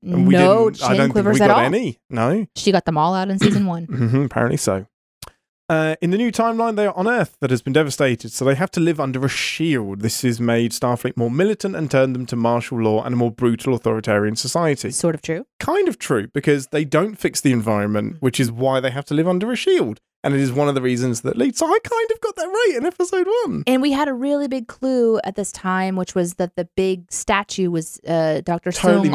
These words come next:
Speaker 2: all
Speaker 1: missed it.
Speaker 2: along, but it was
Speaker 1: Uh-huh.
Speaker 2: harder to see. It's,
Speaker 1: It was
Speaker 2: and
Speaker 1: tricky.
Speaker 2: they might have gotten closer in a couple shots that we've missed, but
Speaker 1: They tied that
Speaker 2: yeah.
Speaker 1: line, yeah.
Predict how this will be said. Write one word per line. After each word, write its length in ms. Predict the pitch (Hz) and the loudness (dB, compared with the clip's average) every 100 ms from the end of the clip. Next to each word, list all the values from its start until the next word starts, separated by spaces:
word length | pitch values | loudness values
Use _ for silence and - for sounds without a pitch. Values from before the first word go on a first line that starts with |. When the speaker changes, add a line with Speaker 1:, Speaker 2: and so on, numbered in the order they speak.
| 175 | 2
Speaker 2:
all 200 | 175 190 | 2 2
Speaker 1:
missed 80 | |
it. 40 | 202 | 2
Speaker 2:
along, 260 | 208 190 | 2 0
but 300 | 196 131 131 | 0 2 2
it 40 | 127 | 2
was 100 | 180 | 2
Speaker 1:
Uh-huh. 120 | 127 | 2
Speaker 2:
harder 260 | 175 175 180 | 0 0 -4
to 100 | 190 | -6
see. 400 | - 226 190 170 | -4 -2 0 -2
It's, 120 | 185 | 0
Speaker 1:
It 100 | 156 | 2
was 140 | 143 | 2
Speaker 2:
and 80 | 208 | 2
Speaker 1:
tricky. 460 | 185 120 123 104 107 | 2 0 0 -2 -2
Speaker 2:
they 100 | - | 0
might 220 | 254 277 320 | 2 2 0
have 100 | 302 | 0
gotten 260 | 262 208 | -2 -4
closer 360 | 208 196 190 196 | -6 -4 -4 -4
in 60 | 190 | -6
a 60 | |
couple 220 | - 165 170 | -4 -6 -4
shots 280 | 165 156 | -4 -6
that 80 | - | -6
we've 200 | 123 160 | -8 -8
missed, 380 | 147 87 - - - | -8 -8 -10 -10 -6
but 160 | 160 - | -4 0
Speaker 1:
They 180 | 147 143 | 0 0
tied 360 | 147 151 147 | 0 -2 0
that 260 | 127 117 - 151 | -2 -2 -6 -2
Speaker 2:
yeah. 80 | 120 | 0
Speaker 1:
line, 320 | 110 110 107 | 0 -2 -4
yeah. 440 | 113 107 104 98 | -2 0 0 -2